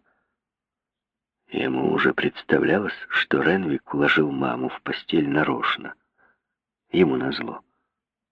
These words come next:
"Ха, какая чертовская наглость, а! Ну и проучу же я его. Я ему покажу, как опять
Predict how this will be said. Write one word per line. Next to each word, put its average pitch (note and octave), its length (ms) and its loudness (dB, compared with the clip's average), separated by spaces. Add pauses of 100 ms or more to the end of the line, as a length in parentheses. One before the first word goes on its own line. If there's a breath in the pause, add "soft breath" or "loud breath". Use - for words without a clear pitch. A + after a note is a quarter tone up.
(600)
"Ха, - 440 -6 (840 loud breath)
какая - 560 0
чертовская - 1000 2
наглость, - 760 -2
а! - 380 0 (1120)
Ну C#3 400 2
и F3+ 180 -8 (200)
проучу - 760 0
же - 160 6
я - 320 0
его. - 760 -2 (1400 soft breath)
Я D2 340 -2
ему B2+ 360 -4 (120)
покажу, D#2 560 4
как - 260 2
опять - 320 2